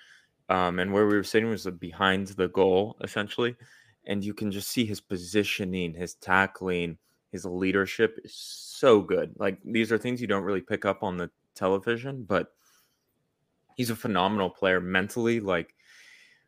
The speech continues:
i-, in Frankfurt, I, w-, I, I remember at halftime saying to Costa, like, "Fuck, wow, this, he's really a good player." Like, you don't notice it on T V,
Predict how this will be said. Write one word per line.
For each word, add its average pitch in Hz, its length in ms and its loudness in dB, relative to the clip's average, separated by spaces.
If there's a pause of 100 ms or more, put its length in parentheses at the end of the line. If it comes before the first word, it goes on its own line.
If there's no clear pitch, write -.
(640)
i-, 98 420 4
in 110 180 4
Frankfurt, 110 640 8
I, 98 120 6
w-, 95 320 2
I, - 280 -2
I - 60 0
remember 101 400 2
at 87 60 -2
halftime 90 460 -4
saying 87 200 -6
to 90 40 -12
Costa, - 300 -10
like, - 220 -18 (280)
"Fuck, - 240 -16 (100)
wow, 104 320 -12
this, 101 200 -6
he's 98 240 -6
really 104 400 4
a 90 60 -4
good 90 260 0
player." 87 360 0
Like, 85 300 -8
you 98 140 -4
don't 104 380 0
notice 101 400 0
it 110 100 4
on 92 160 -2
T 101 180 -4
V, 92 380 -4